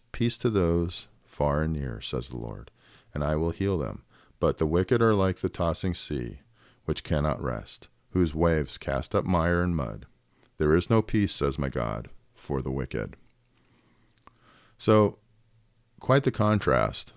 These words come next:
The wicked, who are doing all sorts of terrible things, even sacrificing their children,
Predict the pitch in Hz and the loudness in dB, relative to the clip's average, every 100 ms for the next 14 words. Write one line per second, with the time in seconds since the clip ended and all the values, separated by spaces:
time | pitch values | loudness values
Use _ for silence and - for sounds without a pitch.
0 | - 87 87 95 127 135 107 - _ _ | -2 4 4 4 4 2 -2 -12 _ _
1 | _ _ - 92 85 80 90 85 82 85 | _ _ 0 4 4 4 2 2 0 0
2 | 92 - 98 82 - 71 67 64 67 62 | 0 -2 -4 -4 -2 0 -2 -4 -4 -2
3 | 65 80 - _ _ _ _ _ _ _ | -4 -8 -14 _ _ _ _ _ _ _
4 | _ - 90 85 78 80 78 - 78 76 | _ 0 2 2 2 0 -2 -2 -2 0
5 | - 73 65 - 98 87 57 60 | 0 -2 -2 -2 -2 -2 -4 -4